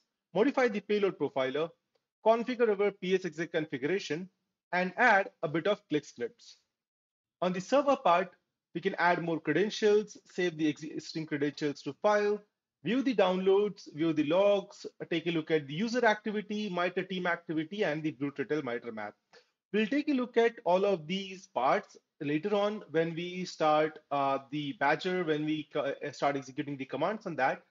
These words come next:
and then finally take a look at the reporting aspects of Blue Turtle. <clears throat> So right now, I'll just click on right click, I'll go to listener actions,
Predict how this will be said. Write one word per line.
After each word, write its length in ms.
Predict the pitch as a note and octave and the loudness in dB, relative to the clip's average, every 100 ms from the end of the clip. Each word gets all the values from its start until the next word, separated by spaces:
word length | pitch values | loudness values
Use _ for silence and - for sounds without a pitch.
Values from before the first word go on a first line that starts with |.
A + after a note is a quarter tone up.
| _ _ _ D3+ | _ _ _ 0
and 340 | E3 E3 E3+ | 4 4 0
then 120 | F3 | -2
finally 320 | G#3 A3 A3+ G#3+ | 2 2 2 0
take 220 | F3 D#3+ | -2 -2
a 40 | |
look 160 | F3+ D#3+ | -4 -2
at 160 | E3+ | -4
the 80 | F3+ | -2
reporting 500 | D3 C#3 D#3+ D#3+ D#3+ | -4 -2 -4 -2 -4
aspects 500 | D3 C#3 - C#3+ C#3+ | -2 -4 -2 -6 -4
of 160 | C#3 C3+ C3+ | -4 -4 -6
Blue 120 | A#2+ G#2+ | -14 -12
Turtle. 320 | A#2+ A2+ G#2 - _ - | -10 -10 -14 -18 _ -20
<clears throat> 80 | E3 _ _ _ _ _ _ _ _ | -20 _ _ _ _ _ _ _ _
So 160 | - G3 | -6 0
right 140 | C4 | 0
now, 180 | B3 A#3 A3+ _ _ - | 0 -6 -8 _ _ 0
I'll 100 | G3+ | 2
just 180 | C4 - | 2 -2
click 140 | B3 | 0
on 140 | A#3 E3 | 0 2
right 240 | C#3 C#3+ | 0 0
click, 220 | F3+ A#3+ _ _ _ _ _ _ _ | -2 -2 _ _ _ _ _ _ _
I'll 100 | D#3+ | -4
go 120 | D#3 | 0
to 80 | D#3 | 0
listener 380 | E3 A#3 - B3+ | 0 -2 0 4
actions, 540 | D#3+ D3 - C4 - | 4 2 -4 -8 -10